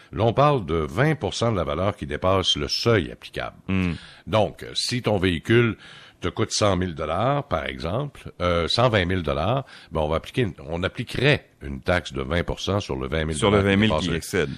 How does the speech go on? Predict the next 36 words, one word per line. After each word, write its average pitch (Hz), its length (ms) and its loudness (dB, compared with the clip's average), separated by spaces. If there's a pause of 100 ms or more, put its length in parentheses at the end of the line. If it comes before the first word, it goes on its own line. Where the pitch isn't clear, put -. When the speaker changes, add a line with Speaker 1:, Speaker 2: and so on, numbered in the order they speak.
(140)
Speaker 1:
Mais 78 160 -4
c'est 92 140 0
pas 107 140 0
sur 98 120 0
le 80 60 -2
montant 82 380 0
global, 69 680 2
là. 80 60 -4
Speaker 2:
Ouais. 80 180 2 (260)
Speaker 1:
Alors, 69 220 -8
c'est - 120 -6
bien 92 140 0
important 80 340 -2
de 85 60 0
le 71 60 -4
comprendre. 92 400 -4
Puis - 80 -8
c'est 87 80 -4
la 87 100 0
même 98 160 2
chose 107 280 -2
pour, 87 340 0
euh, 73 80 0
les 67 120 -4
bateaux, 117 340 -6
le 80 100 -2
deux 82 200 -6
cent 90 140 -2
cinquante 71 380 -8
mille. 131 220 0 (500)
Euh, 80 160 0 (300)
mais 92 240 0
là, 143 240 2
on 90 140 0
parle 117 420 2
de, 78 80 -4